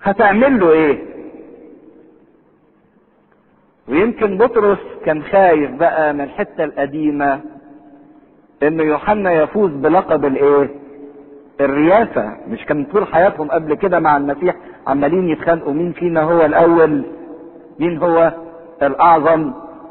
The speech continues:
بطرس عرف بقى ان هو مش ممكن يبقى الاول، لان هو ايه؟ غلط. يبقى العين على مين؟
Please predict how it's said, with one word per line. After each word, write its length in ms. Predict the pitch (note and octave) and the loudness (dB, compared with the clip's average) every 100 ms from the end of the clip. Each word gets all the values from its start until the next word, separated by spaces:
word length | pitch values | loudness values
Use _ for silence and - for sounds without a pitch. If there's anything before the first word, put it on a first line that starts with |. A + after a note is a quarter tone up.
| - | -2
بطرس 380 | F#3 G#3+ F#3+ F#3+ | 0 2 0 2
عرف 260 | A#3 G3+ | 2 2
بقى 200 | F#3 A3+ | 2 2
ان 100 | G3+ | 2
هو 160 | F#3 A3 | 2 2
مش 200 | F3+ G3 | 0 -2
ممكن 340 | A3 G#3 F#3+ | -2 0 0
يبقى 340 | G#3+ - G3+ F3+ - - - - - - - _ - | 0 0 0 0 -6 -20 -20 -20 -20 -20 -20 _ -6
الاول، 540 | D3 D#3+ C#4 A3 C3 A#2 | -4 0 2 2 0 -2
لان 200 | C#3+ D3+ | -2 0
هو 240 | G3+ F3+ | 2 2
ايه؟ 300 | E3 F3+ F3 - - - - B2+ | 2 0 -4 -8 -20 -20 -14 -2
غلط. 320 | G3 C4+ - - - | 0 0 -4 -10 -8
يبقى 300 | C3 - C#3+ | -8 -4 -2
العين 300 | C#3+ E3+ G#3+ | 0 0 2
على 240 | E3 D#3+ | 2 2
مين؟ 440 | E3 F3 F3+ E3 | 0 0 -2 -4